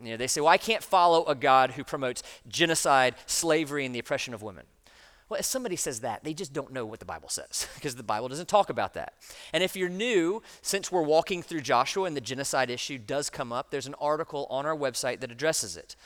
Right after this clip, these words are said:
because the Bible doesn't promote any of those things. But there are people who rightly understand what the Bible teaches in the areas of money and a sexual ethic and the exclusivity of Jesus. And they say, "I just can't buy into those things. I'll, I'll hold these things,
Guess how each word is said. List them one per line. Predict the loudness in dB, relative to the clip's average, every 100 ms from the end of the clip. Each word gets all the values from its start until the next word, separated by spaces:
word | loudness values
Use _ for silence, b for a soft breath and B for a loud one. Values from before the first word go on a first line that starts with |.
| B B -10
because | -8
the | 4
Bible | 6 6
doesn't | 4 4 2 -4
promote | -6 -2 0 0 -2
any | -6
of | -6
those | -10 -12
things. | -14 -14 -8 -8 -8 B B B B B B B B _
But | -2 4
there | 6
are | 8 8 6 -2 -12 _
people | -6 -4 -2
who | -2 2
rightly | 4 4 4 -2 -2
understand | -4 -4 -6 -6 -6 -10 -18 _ b b b b b 0
what | 0 2
the |
Bible | 0 0 0
teaches | -6 -8 -6 -8 -6
in |
the | -8 -6
areas | -2 -2 -2
of | -6
money | -4 -4 -4 -6 -8
and | -6 -6 -8 -6
a |
sexual | 0 0 -2 -4
ethic | -2 -2 -4 -8 -14 -10
and | -6 -4 -6 -8 -10
the | 0
exclusivity | 2 2 -2 -6 -6 -6 -6 -8 -10
of | -10
Jesus. | -10 -8 -8 -8 -10 -14 B B -14
And | -8
they | -6
say, | -6 0
"I | 0
just | 0 -4 -4 -4
can't | -4 -6 0
buy | 2 2
into | 0 -2
those | -6 -8
things. | -8 -8
I'll, | 0
I'll | 0 0
hold | -2 -4 -4
these | -4 -4
things, | -4 -4 -4